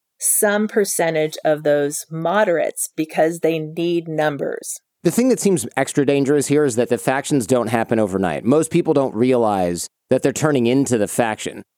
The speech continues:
Speaker 2: They don't realize they're grouping together by identity. And even if they kinda do, it's because they're protecting their country, they're protecting their people. I lived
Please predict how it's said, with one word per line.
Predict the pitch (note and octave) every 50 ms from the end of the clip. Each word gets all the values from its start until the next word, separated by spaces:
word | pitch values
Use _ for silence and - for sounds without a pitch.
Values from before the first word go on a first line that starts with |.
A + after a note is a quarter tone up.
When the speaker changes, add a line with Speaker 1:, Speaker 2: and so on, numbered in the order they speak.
| _ -
Speaker 2:
They | C#3
don't | D#3 F3 F3+ D3 A#2
realize | C#3 D#3 E3+ D#3+ C#3+ C3+ C3 B2 G#2+
they're | B2+ B2+ A2+
grouping | G2 A#2 B2+ - B2+ A#2+
together | A2+ A2 A#2 A2+ G#2+ G#2+
by | F2+ A2 G#2 G#2 G#2 -
identity. | G#2+ G#2 F#2+ A2 G2+ F#2+ F#2 E2 D#2+ - - - - _ _ _ _ -
And | F3 F3+ F3 F3
even | F#3 G#3 A3+
if | G#3 D3
they | F3+ F3+ D#3 A#2+ - - -
kinda | - D3+ D3 F3 G3 F#3+
do, | E3 G3+ A3 A3 G#3
it's | D#3+ C#3+ -
because | - - D3+ - D#3 B2+
they're | - C#3 B2+
protecting | - B2 C3 - C#3+ C3+ C3 C3 A#2+ A2+
their | F#2 B2 B2+ C#3 B2+
country, | - C#3+ C3 B2 - B2+ A#2
they're | A#2
protecting | A2 - A#2 - B2+ B2 - A#2 A2 A2
their | A2 A#2
people. | A2+ - B2 A2 A#2+ A#2+
I | - A2+ C3+ D#3+
lived | D3 C#3 D3 D3 C3 A#2